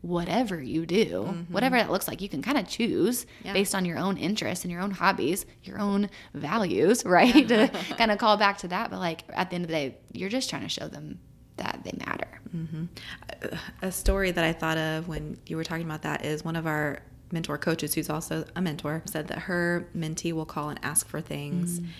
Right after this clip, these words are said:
Speaker 2: and she'll often say no, but the fact that she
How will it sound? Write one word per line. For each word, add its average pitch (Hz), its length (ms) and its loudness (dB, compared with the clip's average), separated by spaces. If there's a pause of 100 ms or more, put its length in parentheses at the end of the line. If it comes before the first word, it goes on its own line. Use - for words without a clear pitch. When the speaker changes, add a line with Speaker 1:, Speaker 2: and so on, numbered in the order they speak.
(160)
Speaker 2:
and 160 160 -4
she'll 156 420 0
often 165 360 -2
say 147 240 -4
no, 156 320 -4
but 151 100 -6
the - 80 -6
fact 165 320 -6
that - 100 -8
she - 300 -4